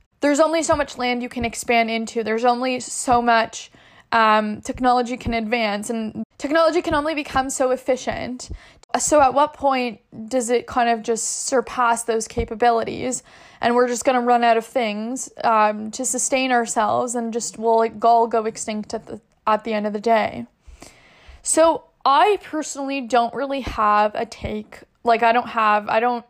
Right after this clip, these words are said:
think that it's a myth, but I also don't think that it's fully true. People move into those more developed cities and countries, so those areas are disproportionately affected,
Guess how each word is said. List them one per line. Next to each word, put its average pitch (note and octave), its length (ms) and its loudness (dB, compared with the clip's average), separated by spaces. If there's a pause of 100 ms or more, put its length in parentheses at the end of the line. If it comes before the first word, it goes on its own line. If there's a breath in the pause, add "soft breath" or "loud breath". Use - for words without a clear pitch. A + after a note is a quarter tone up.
think A3+ 420 -8
that G#3+ 120 4
it's G#3+ 160 -6
a C4+ 60 -4
myth, E4+ 260 2
but C#4+ 100 -2
I B3+ 100 6
also A#3 180 0
don't A#3 240 -4
think A3 260 -8
that A3 160 0
it's - 240 -10
fully G#3+ 640 -8
true. C4 680 0 (600 loud breath)
People E4+ 480 2
move C4+ 480 -6
into B3 380 -4
those A3+ 400 2
more A#3 160 0
developed A3 400 2
cities A3 300 -6
and A3 120 -6
countries, B3 720 -4 (300 soft breath)
so - 180 -4
those C#4 480 2
areas C#4 460 0
are B3 100 2
disproportionately A#3+ 1120 -4
affected, A#3 760 -2